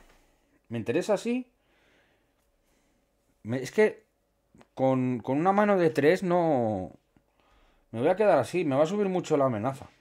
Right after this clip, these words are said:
Bueno, podría pegar con Hulk. Podría pegar con Hulk, pero si me sale mal, Hulk desaparece. Bueno, vamos a pegar con Hulk.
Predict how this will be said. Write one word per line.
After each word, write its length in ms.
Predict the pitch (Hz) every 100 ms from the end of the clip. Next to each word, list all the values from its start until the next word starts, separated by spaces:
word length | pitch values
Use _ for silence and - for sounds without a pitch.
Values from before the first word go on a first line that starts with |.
| _
Bueno, 200 | 131 165
podría 300 | 131 123 185
pegar 260 | 214 190 165
con 140 | 117 -
Hulk. 320 | 143 110 - _ _ _ _ _ _ _ _ _ _ _ _ _
Podría 300 | - 160 165
pegar 280 | 170 180 175
con 180 | 151 147
Hulk, 300 | 131 185 180
pero 200 | 113 110
si 80 | 110
me 100 | 107
sale 260 | 175 185
mal, 300 | 185 180 190 - _ _ _ _ _ _ _
Hulk 300 | - - 165
desaparece. 600 | 175 147 110 127 156 85 - _ _ _ _ _ _ _ _ _ _ _ _ _ _ _ _ _ _ _ _ _ _ _ - - - _ _ _ _ _ _ _ - -
Bueno, 180 | 135 98
vamos 160 | 160 185
a 80 | 165
pegar 220 | 151 127
con 120 | 107
Hulk. 280 | - 92